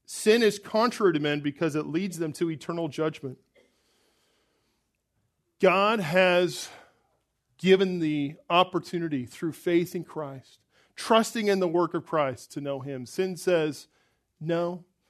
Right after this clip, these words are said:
you take this passing pleasure and instead do what I ask, and then you will face eternity in torment."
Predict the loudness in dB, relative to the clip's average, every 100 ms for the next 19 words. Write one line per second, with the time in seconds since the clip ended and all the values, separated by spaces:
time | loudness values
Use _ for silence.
0 | _ _ _ _ -10 -4 -2 -2 -4 -6
1 | -8 -14 -18 -2 0 0 -4 -12 -4 -4
2 | -2 -6 -10 _ _ _ _ _ _ _
3 | _ _ _ _ _ _ _ -8 -8 -8
4 | 2 6 6 4 -6 _ _ -8 -2 0
5 | 4 4 6 4 0 -6 -14 -20 _ _
6 | _ _ _ _ -10 -6 -4 -4 -4 -4
7 | -6 -8 -14 -14 -14 -12 -12 -14 -18 _
8 | _ _ _ -14 -10 -6 -4 -6 -12